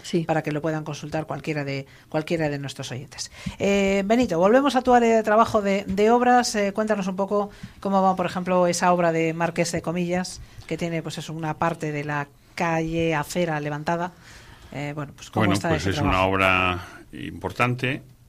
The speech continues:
Speaker 3: y hay que confesar que se ha tenido algún problema con el tema de, del nivel freático, ¿eh?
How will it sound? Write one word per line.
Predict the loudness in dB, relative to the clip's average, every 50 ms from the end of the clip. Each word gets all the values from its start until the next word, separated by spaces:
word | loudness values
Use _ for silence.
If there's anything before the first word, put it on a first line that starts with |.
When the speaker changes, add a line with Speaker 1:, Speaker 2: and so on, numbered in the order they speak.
| _ _
Speaker 3:
y | -6 -6 -4 -4 -4 -6 -6 -6 -8 -8 -10 -12 -10
hay | -10 -10 -10 -8
que | -6 -4 -4 -2 -2 -4 -6 -6
confesar | -6 -6 -6 -6 -6 -8 -8 -8 -4 -4 -4 -4 -4 -6 -10
que | -12 -10 -10 -10 -10 -12
se | -12 -8 -8
ha | -8 -8
tenido | -8 -8 -8 -6 -6 -6 -6 -8 -8 -10 -10 -12 -14 -14 -12 -12
algún | -12 -12 -10 -12 -12 -14
problema | -14 -12 -8 -6 -6 -4 -4 -6 -8
con | -8 -10 -10 -10
el | -10 -10
tema | -10 -10 -8 -8 -8 -8
de, | -6 -6 -6 -6 -6 -8 -10 -12 -14 -16 _ _ _ _ _ _ _ -20 -20 -20 -20 -20 -20 -20 -20 _ _ _ -20 _ _ _ _ _
del | -4 -4 -2
nivel | -2 -2 -2 -4 -4
freático, | -2 0 2 2 2 2 -4 -6 -6 -8 -8 -8 -10 -16 -20 -18 -10 -6
¿eh? | -4 -4 -4 -6 -8